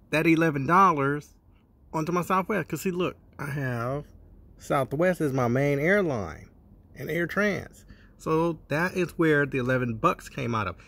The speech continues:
So it's not always what everybody say, "Oh, well, they only take it out for bags and peanuts and drinking and stuff like that on the airplane." But no, you can pay for your, uh,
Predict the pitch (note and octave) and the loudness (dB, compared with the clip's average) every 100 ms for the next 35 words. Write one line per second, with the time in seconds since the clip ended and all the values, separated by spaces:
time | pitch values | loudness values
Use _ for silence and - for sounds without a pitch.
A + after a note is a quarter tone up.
0 | - G3 F#3 A#3+ B3 A3+ B3 B3 A3 F#3+ | -4 -2 2 2 2 0 0 2 0 0
1 | G3+ F#3+ F3+ D#3+ D3+ - G#3+ E3+ C3+ D#3 | 0 0 0 -2 -4 -4 -2 0 0 2
2 | E3 D#3 D3+ D3 C#3+ - - - D3+ D#3+ | 0 0 0 -2 -8 -14 -20 -8 -2 -2
3 | D3+ C3+ D#3 D3 C#3+ C#3+ C#3+ C3+ - B2+ | -2 -2 -4 -2 -2 -2 -2 -6 -6 -4
4 | A2+ G#2+ F#2+ F#2 - - - - - G#2+ | -2 -2 -4 -8 -14 -20 -20 -20 -8 -2
5 | C#3 C#3+ D3 C#3 C#3 C#3+ C3 B2 E2 D#2+ | 0 2 2 0 0 -2 -4 -4 -6 -10
6 | C#2+ - - - - D#3+ D3 D3 C#3+ C#3 | -18 -20 -20 -20 -10 -4 0 0 2 0
7 | C3+ - F#2 D2 D2 D3 D3+ C#3 D3+ D3 | -2 -6 -12 -12 -6 0 0 0 -2 -2
8 | C#3+ C3+ G2 - C#3+ C#3 C#3 C#3 C#3 D3+ | 0 -2 -4 -6 -8 -8 -6 -4 -4 -2
9 | F#3+ G3 F3+ F3+ G3+ G#3+ A#3+ B3+ A#3 D#3+ | -2 0 -2 0 -2 0 0 2 0 0
10 | F#2 - - _ - B3 B3+ G#3+ A3+ G#3+ | -4 -10 -20 _ -6 -2 0 2 2 2
11 | A3 A3 G#3+ G#3+ G#3+ G#3+ | 0 2 2 0 0 0